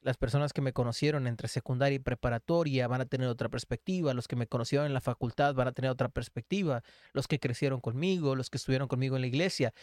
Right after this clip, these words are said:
y la gente que hoy me está conociendo apenas tiene una perspectiva totalmente de-, diferente de quién soy. Y eso es a lo que voy. Hay mucha gente que nos ha criticado con el paso del tiempo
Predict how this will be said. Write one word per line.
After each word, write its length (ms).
y 100
la 140
gente 380
que 220
hoy 200
me 140
está 260
conociendo 520
apenas 520
tiene 200
una 100
perspectiva 520
totalmente 600
de-, 180
diferente 720
de 120
quién 220
soy. 260
Y 140
eso 240
es 60
a 60
lo 140
que 140
voy. 280
Hay 120
mucha 280
gente 440
que 200
nos 200
ha 100
criticado 760
con 160
el 120
paso 340
del 180
tiempo 540